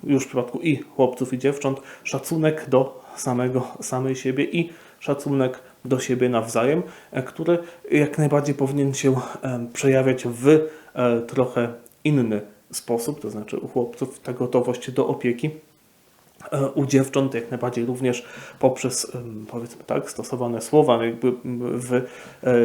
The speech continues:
takiej zwykłej relacji też gotowość do tego, żeby, em, pozwolić sobie w jakiś sposób pomóc, znaczy, tak, pozwolić, e, s-, s-, na przykład, e, temu chłopcu ustąpić, e,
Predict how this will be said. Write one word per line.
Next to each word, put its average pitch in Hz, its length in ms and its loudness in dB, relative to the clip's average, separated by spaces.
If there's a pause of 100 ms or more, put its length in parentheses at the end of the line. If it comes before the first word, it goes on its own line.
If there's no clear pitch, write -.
takiej 127 380 0
zwykłej 135 340 6
relacji 127 400 6
też 156 200 0
gotowość 151 720 2
do 135 120 0
tego, 135 260 0
żeby, 127 280 0 (360)
em, 117 460 -4 (340)
pozwolić 139 840 0
sobie 127 480 2 (160)
w 131 100 -10
jakiś 123 280 -6
sposób - 680 -4
pomóc, 131 380 0
znaczy, 123 460 -10
tak, 135 240 -6
pozwolić, 135 680 0
e, - 40 -4 (480)
s-, - 220 -14
s-, - 540 -14 (260)
na 123 100 -4
przykład, - 420 -6 (400)
e, 120 140 -6
temu 123 320 -4 (260)
chłopcu 120 420 0
ustąpić, 120 640 -6 (100)
e, 123 200 -6